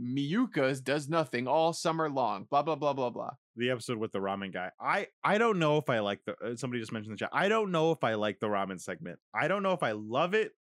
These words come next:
Speaker 2: or hate it. I don't know.
Speaker 1: Yes. I
Speaker 2: What
Speaker 1: like
Speaker 2: was it? I
Speaker 1: I thought it was dumb, and then I liked it at the end of it. And I was
Speaker 2: Yeah.
Speaker 1: like,
Speaker 2: <laughs>
Speaker 1: "Eh,
Speaker 2: Yeah.
Speaker 1: that's fine."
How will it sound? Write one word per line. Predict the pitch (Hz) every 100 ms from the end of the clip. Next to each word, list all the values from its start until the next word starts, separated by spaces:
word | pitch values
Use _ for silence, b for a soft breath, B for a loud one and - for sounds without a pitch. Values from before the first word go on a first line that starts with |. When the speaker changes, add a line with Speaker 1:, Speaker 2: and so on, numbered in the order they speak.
| -
Speaker 2:
or | 107
hate | 98 131 117 92
it. | 82 -
I | 127
don't | 160 143
know. |
Speaker 1:
Yes. | 104 87 - _
I | 180 294
Speaker 2:
What | 415 359
Speaker 1:
like | 247 180
Speaker 2:
was | 175
it? | 208 -
I | 127 135 -
Speaker 1:
I | 180
thought | 233 269 269
it | 277
was | 175
dumb, | 143 131 147 _ _
and | 151 151
then | 160
I | 160
liked | 147 135 131 -
it | - _ -
at | 123 123
the | 113
end | 104
of | 90
it. | 71 -
And | 127
I | 143
was | 165
Speaker 2:
Yeah. |
Speaker 1:
like, | -
Speaker 2:
<laughs> | - 196
Speaker 1:
"Eh, | 196 190 185 180
Speaker 2:
Yeah. | - _ -
Speaker 1:
that's | 165 160
fine." | - 80